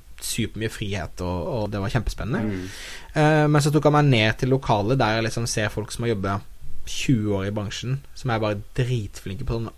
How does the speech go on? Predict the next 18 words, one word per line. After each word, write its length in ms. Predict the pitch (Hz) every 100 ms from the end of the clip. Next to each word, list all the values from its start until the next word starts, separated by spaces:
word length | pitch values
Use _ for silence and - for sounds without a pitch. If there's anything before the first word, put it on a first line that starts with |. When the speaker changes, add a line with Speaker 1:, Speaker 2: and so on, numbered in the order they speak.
| -
Speaker 1:
old 280 | 101 101 104
school 280 | - 110 107
ting 260 | - 127 135
som 160 | 120
jeg 80 | -
aldri 360 | 117 104 117 104
kunne 200 | 107 110
lært 280 | 104 110 -
hvis 140 | 107
ikke 160 | - -
jeg 100 | 104
gjør 100 | 98 101
det 80 | -
praktisk. 480 | - - 180 - -
Speaker 2:
Mm. 320 | 98 98 95 95 -
Speaker 1:
Og 80 | 139
så 80 | 143
det, 180 | 139